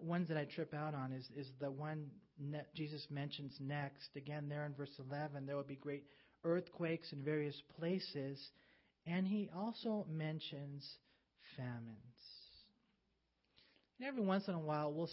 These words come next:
say, uh, something that I would probably consider to be so silly, "I'm hungry.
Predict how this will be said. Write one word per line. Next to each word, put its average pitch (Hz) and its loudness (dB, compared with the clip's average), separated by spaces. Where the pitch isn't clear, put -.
say, 160 0
uh, 131 -2
something 151 -2
that 135 0
I 139 2
would 147 0
probably 147 -2
consider 139 -6
to 123 -8
be 123 -8
so 160 0
silly, 131 -2
"I'm 127 -6
hungry. 113 -8